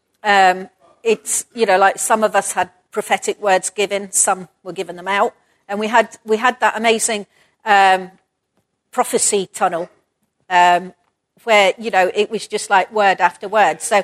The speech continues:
it's like taking hold of these things and, and saying, "Okay, what am I gonna now, what am I gonna now do?" So although when I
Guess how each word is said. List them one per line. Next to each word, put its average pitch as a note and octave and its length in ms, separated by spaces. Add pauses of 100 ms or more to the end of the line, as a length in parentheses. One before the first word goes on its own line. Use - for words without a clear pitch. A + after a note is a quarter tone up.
(340)
it's A#3+ 180
like C4 200
taking D#4+ 320
hold C#4+ 260
of A3 100
these G3 220
things F3+ 280
and, G3 200 (260)
and F#3+ 160
saying, F#3+ 320
"Okay, G3+ 440
what G#3+ 180
am G3+ 100
I F#3+ 80
gonna F#3+ 240
now, F#3 320 (720)
what - 160
am G#3+ 100
I F#3+ 140
gonna F#3 540
now F3+ 280
do?" F3 300 (1000)
So C4 320
although D4 280
when C#4 180
I C4+ 240